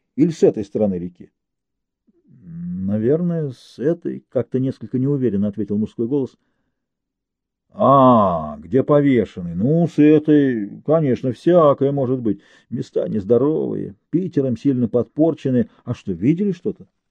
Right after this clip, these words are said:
«Шубу вашу видел». «Так она на дело там оставлена. Кстати, вот вам ваши денежки, не переживайте, и спасибо преогромное».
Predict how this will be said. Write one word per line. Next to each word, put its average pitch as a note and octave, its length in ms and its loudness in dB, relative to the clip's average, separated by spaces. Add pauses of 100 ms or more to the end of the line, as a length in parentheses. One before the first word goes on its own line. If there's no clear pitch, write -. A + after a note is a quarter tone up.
(1200)
«Шубу F3+ 460 0
вашу D#3+ 280 -4
видел». C#3+ 360 -4 (1080)
«Так G#2 280 -2
она F2+ 320 -2
на D3+ 140 2
дело C#3+ 300 6
там E3+ 180 4
оставлена. G#2 520 2 (200)
Кстати, - 340 -2
вот E3 240 -8
вам F2+ 160 -6
ваши F2 260 -8
денежки, F3 640 2
не E3+ 300 -4
переживайте, G#2 1000 -2 (340)
и D3+ 200 -2
спасибо D#3 800 0
преогромное». F#2 1000 -2